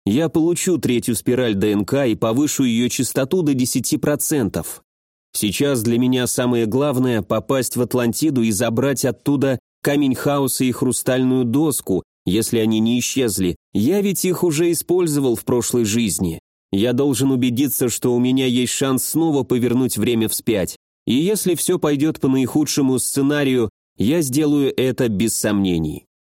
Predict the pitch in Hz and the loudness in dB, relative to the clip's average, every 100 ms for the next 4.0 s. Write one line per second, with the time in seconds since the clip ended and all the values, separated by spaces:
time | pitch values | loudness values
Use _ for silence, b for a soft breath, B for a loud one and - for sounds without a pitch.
0 | _ _ _ 110 127 160 160 - 170 156 | _ _ _ -2 0 2 0 0 0 0
1 | 143 160 151 151 139 - 143 131 123 - | 0 0 0 0 -2 0 0 0 -2 0
2 | 123 135 131 139 123 120 113 104 101 104 | 0 0 0 0 2 2 2 2 0 0
3 | 104 101 104 104 113 - 98 87 78 - | 0 0 0 0 0 -2 -4 -4 -6 -10